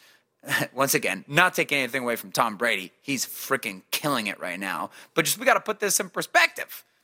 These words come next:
Derek Carr had Amari Cooper for one year when Amari was good.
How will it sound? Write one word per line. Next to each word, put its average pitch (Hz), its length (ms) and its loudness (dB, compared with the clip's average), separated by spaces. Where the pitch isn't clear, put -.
Derek 247 300 6
Carr 220 500 6
had 175 280 6
Amari 175 380 4
Cooper 185 380 2
for 160 180 2
one 165 320 4
year 170 260 6
when 135 140 4
Amari 135 340 6
was 127 160 2
good. 107 460 2